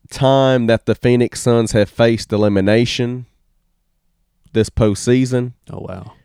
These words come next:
Speaker 1: And one more thing to note of, and this is also Chris Paul and the Suns being on the wrong side of things,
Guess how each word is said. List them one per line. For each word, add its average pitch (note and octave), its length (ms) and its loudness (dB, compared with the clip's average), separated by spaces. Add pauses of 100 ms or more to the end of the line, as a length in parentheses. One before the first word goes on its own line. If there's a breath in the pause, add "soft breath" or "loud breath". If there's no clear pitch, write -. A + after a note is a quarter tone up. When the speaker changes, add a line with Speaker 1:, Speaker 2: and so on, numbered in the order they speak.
(520)
Speaker 1:
And G#2 240 0
one B2+ 220 4
more C#3 220 2
thing C#3 360 0
to C3+ 140 -2
note A#2+ 260 2
of, D2+ 400 -2
and G2 180 0
this A#2 220 0
is - 500 -4 (1900)
also A2+ 960 0 (2250)
Chris C3 240 0
Paul B2+ 360 2
and A#2 100 0
the A2+ 60 2
Suns B2+ 440 2
being B2+ 340 0
on A2+ 180 0
the G#2+ 100 0
wrong A2+ 340 2
side A#2 640 0 (1120)
of G#2+ 140 0
things, B2 640 0